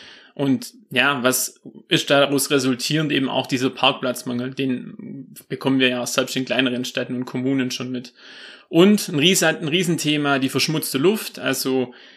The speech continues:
diese Air Pollution, von dem auch viele sprechen, auch vor allem in den größeren Städten. Und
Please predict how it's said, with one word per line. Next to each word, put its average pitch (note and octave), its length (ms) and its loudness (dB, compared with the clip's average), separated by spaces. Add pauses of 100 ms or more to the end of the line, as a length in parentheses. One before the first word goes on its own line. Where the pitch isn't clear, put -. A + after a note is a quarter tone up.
(160)
diese C3+ 280 0
Air F3+ 200 4
Pollution, E3 480 0
von C3+ 220 -2
dem C#3 220 0
auch D#3 180 0
viele D#3 260 -2
sprechen, D3 560 -2
auch C#3 240 -2
vor - 140 -2
allem C#3 180 2
in C3 60 0
den B2+ 140 0
größeren C#3 440 0
Städten. C#3 520 -4 (400)
Und C3 380 0